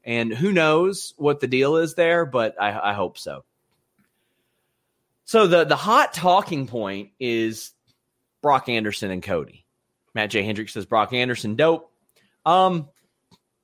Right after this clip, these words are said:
this was a nineteen ninety-one W C W N W A tag team match, and if you like that type of thing, good for you. If you don't, it's probably not for you.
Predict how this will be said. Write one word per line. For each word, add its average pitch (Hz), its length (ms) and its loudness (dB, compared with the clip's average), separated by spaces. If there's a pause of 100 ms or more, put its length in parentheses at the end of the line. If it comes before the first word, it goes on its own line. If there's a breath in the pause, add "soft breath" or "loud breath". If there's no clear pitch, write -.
(880)
this 208 300 2
was 196 680 2
a 147 320 -2
nineteen 180 680 -4
ninety-one 160 720 -4
W 147 200 -2
C 165 180 -8
W 143 420 0
N 143 200 -2
W 135 320 2
A 127 200 4
tag 131 340 -2
team 135 220 -4
match, 117 320 -2
and 117 120 -6
if 113 140 -6
you 110 80 -8
like 135 220 0
that 156 140 -4
type 160 220 -4
of 147 80 -12
thing, 160 240 -6
good 123 200 -4
for 117 80 -6
you. 139 240 -2 (260 soft breath)
If 117 140 -12
you 104 80 -2
don't, 139 340 2
it's 120 100 -20
probably 131 300 0
not 117 400 -2
for 131 80 -6
you. 95 340 -6